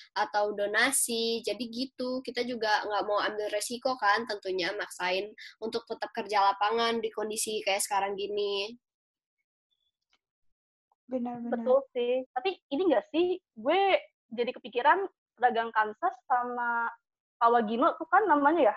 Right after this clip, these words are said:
Speaker 3: yang suka jualan di koperasi tuh, yang kacamata.
Speaker 1: Iya, benar.
Speaker 3: Mereka jadi nggak kerja nih selama pandemi, kita P J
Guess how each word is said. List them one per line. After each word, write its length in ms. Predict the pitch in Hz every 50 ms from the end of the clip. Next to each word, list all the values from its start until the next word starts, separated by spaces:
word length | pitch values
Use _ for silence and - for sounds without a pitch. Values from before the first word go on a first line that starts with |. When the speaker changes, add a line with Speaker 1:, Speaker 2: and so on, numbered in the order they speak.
| - _ -
Speaker 3:
yang 160 | 233 233 233 -
suka 180 | 247 226 240 226
jualan 300 | 208 226 226 226 226 226
di 80 | 226
koperasi 480 | - 233 220 - 226 226 - - 262 254
tuh, 160 | - 285 269
yang 80 | 247 233
kacamata. 480 | 233 233 - 247 233 233 233 - 269
Speaker 1:
Iya, 240 | 294 294 262 233 214 214 226
benar. 400 | 240 240 240 220 202 185 185 -
Speaker 3:
Mereka 320 | _ - 349 370 - 480 349 302
jadi 180 | 262 247 269 269 262 - _ _ _ _ _ _ _
nggak 240 | - 226 233 226 233 - -
kerja 320 | 226 233 208 190 220 233 - - 262
nih 140 | 285 294 - - _ _ _
selama 480 | - 220 214 220 226 220 220 214 214
pandemi, 480 | 220 214 220 208 208 202 214 254 277 - -
kita 240 | - - - 233 226
P 160 | - 226 220
J 80 | 214 202